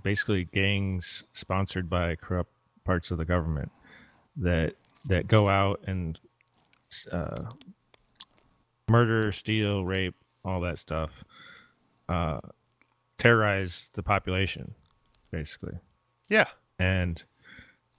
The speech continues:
Speaker 1: and so, and th-, that's, so that's one more excuse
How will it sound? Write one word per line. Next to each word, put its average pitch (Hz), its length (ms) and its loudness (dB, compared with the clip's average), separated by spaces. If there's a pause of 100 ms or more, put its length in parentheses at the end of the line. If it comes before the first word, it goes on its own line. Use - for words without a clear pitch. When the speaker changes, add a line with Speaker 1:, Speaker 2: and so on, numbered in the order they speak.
Speaker 1:
and 90 380 0
so, 92 480 0 (1000)
and 113 100 4
th-, 113 140 0
that's, 117 240 2
so 117 180 2
that's 113 180 2
one 110 220 -2
more 101 560 -2
excuse - 960 -4